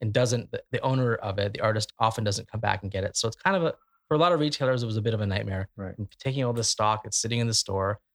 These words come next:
Speaker 1: I never hear from them again.
Speaker 2: Right.
Speaker 1: Or, or I hear from them every week and they haven't sold anything or they've sold one record. And we kinda were up against that, but we basically consigned our records across the country. And
Speaker 2: Hmm.
Speaker 1: they're li-,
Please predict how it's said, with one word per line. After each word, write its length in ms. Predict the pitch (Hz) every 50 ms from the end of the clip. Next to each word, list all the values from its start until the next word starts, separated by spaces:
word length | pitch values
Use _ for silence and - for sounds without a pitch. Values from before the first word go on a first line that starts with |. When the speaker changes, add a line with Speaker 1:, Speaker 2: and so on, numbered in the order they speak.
| _ _ -
Speaker 1:
I 20 | 120
never 160 | 123 131 143
hear 160 | 143 131 120 110
from 140 | - 113
them 120 | 110 104 104
again. 420 | 104 101 101 101 98 98 98 104
Speaker 2:
Right. 260 | 98 95 92 95 - - - -
Speaker 1:
Or, 200 | 120 120 120 123 -
or 160 | 156 151 143 131
I 40 |
hear 120 | 135 143 131
from 120 | 123 123
them 100 | 123 123 -
every 180 | 135 117 120
week 260 | 110 110 117 113 -
and 60 | 113 104
they 60 | 92
haven't 240 | 98 110 110 101 -
sold 240 | - 110 107 107
anything 240 | 107 104 101 104 104
or 40 | 104
they've 120 | 101 101 -
sold 200 | - 104 101 101
one 160 | 110 110 110
record. 360 | 101 101 104 - - 87 - - _ _ _ _ _ _ _ _ _ _ _ -
And 100 | 139 135
we 200 | 160 160 160 151
kinda 300 | - - 170 151 151 143
were 200 | 139 143 135 -
up 140 | - -
against 340 | 170 135 139 127 120 - -
that, 280 | 151 139 131 120 - - -
but 140 | 104 104
we 160 | 120 143 160 160
basically 460 | 151 135 123 120 - 127 113 117 113
consigned 440 | - - 110 - - 110 110 110 110
our 100 | 104 104
records 500 | 107 101 - - 104 104 101 - - - _ _ _ _ _ - -
across 380 | - - - 120 110 107 -
the 80 | - 110
country. 340 | - - 95 90 - - _ _ _ _ _ _ _ _ _ _ _ -
And 220 | 120 117 117 120 113
Speaker 2:
Hmm. 60 | 110
Speaker 1:
they're 200 | 113 110 107 107
li-, 80 | 110